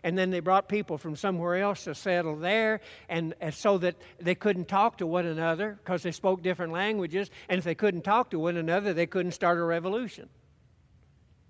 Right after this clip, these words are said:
So it was a, it was a, a, a plan that they had. And since they'd taken a whole bunch of people, uh, f-, they've conquered the northern kingdom in, in,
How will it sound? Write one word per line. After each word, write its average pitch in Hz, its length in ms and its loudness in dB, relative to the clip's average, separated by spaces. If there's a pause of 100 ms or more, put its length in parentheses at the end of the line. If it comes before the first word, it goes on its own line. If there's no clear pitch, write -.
(500)
So 196 200 4
it 202 100 4
was 175 180 2
a, 170 160 2 (300)
it 190 160 0
was 180 180 2
a, 165 220 2 (400)
a, 165 400 -2
a 175 100 0
plan 185 540 0
that 196 160 -4
they 190 200 0
had. 123 380 -6 (1300)
And 170 160 0
since 214 260 2
they'd 170 220 0
taken 208 300 2
a 170 80 -2
whole 185 160 0
bunch 190 260 0
of 160 100 -6
people, 202 480 -2 (520)
uh, 151 180 -2
f-, - 220 -10
they've 151 260 -4
conquered 180 380 -2
the 165 80 -4
northern 180 480 2
kingdom 190 500 -2
in, 151 100 -6 (120)
in, 139 180 -6